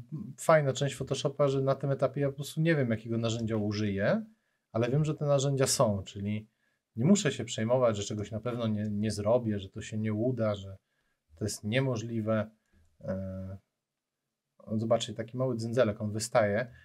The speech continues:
i wszystko w zasadzie, co wystaje, jest warto jednak uszanować, bo, mm, będzie tworzyło większą lub mniejszą realność tego obrazu.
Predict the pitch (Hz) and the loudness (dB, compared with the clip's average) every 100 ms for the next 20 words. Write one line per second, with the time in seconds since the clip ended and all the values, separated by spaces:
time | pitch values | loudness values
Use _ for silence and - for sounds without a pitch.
0 | _ 113 - 196 - 135 135 147 131 123 | _ -8 -2 0 0 0 0 0 -2 -2
1 | 113 104 - 135 127 110 104 110 123 123 | -4 -4 2 2 4 0 0 4 2 2
2 | 110 107 104 139 - 113 101 95 147 185 | -2 -2 -4 -8 -4 -2 0 4 2 2
3 | - 110 131 170 _ _ _ _ _ 104 | -4 -2 -2 -4 _ _ _ _ _ -4
4 | 107 110 123 131 - 110 113 113 113 104 | 0 0 -2 -4 -4 -4 0 2 0 -2
5 | 104 110 110 110 117 107 107 104 _ 104 | -6 -2 -2 -2 0 0 -2 -6 _ -12
6 | 98 - 107 104 101 - 98 95 _ _ | -12 -6 -4 -4 -6 -6 -6 -8 _ _
7 | _ _ 104 104 104 107 98 - 104 104 | _ _ 2 4 6 4 -2 -8 -10 -6
8 | 98 98 92 92 104 151 | -6 -6 -8 -6 -2 -2